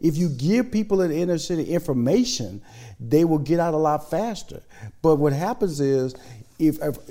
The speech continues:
every one of my friends that I hung out with, if we all stayed in the inner city, I would not be sitting here. I, I went and worked for a Jewish deli, learned how to make sauerkraut, Reubens.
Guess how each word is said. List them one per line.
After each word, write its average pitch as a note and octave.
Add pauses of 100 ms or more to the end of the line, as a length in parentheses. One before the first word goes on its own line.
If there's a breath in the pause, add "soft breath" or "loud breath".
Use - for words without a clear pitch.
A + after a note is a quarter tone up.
(200)
every A3
one C4
of A3
my G#3+
friends C#3
that B2
I C3
hung B2+
out G2
with, E2+ (680 soft breath)
if C3
we G3+
all F3+
stayed D3+
in C3
the B2
inner A#2+
city, G#2+ (580 soft breath)
I D3
would B2+
not A#2
be A2+
sitting G2+
here. F2+ (360)
I, A#2
I A2 (120)
went C#3
and C3+
worked C#3
for G#2+
a -
Jewish A#2+
deli, C3 (460 loud breath)
learned B2
how B2
to A#2
make A#2
sauerkraut, B2+ (200)
Reubens. C#3